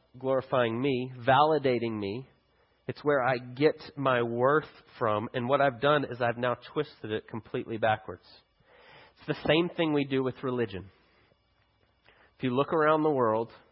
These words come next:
when we're not seeing rightly the way God has related to us, that's exactly what we do with all religions.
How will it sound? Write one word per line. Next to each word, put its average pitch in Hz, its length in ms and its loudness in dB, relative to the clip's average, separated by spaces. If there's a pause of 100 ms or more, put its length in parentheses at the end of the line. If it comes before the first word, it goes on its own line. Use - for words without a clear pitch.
(100)
when 123 120 -6
we're 117 100 2
not 127 320 0
seeing 151 220 0
rightly 123 460 2
the 113 100 -4
way 117 160 -2
God 120 360 0
has 123 180 -10
related 120 560 -2
to 107 120 -6
us, 104 140 -4
that's - 160 -10
exactly 117 420 -4
what 123 160 -2
we 117 100 -6
do 113 200 -8
with 107 160 -6
all 107 160 -2
religions. 101 480 -8